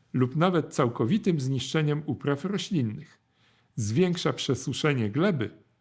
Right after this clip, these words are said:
i ryzyko pożarów. W krajach bogatej północy susza powoduje również kłopoty z dostępem do wody pitnej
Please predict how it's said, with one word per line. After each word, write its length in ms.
i 100
ryzyko 440
pożarów. 720
W 140
krajach 500
bogatej 420
północy 640
susza 440
powoduje 580
również 380
kłopoty 580
z 120
dostępem 600
do 120
wody 280
pitnej 520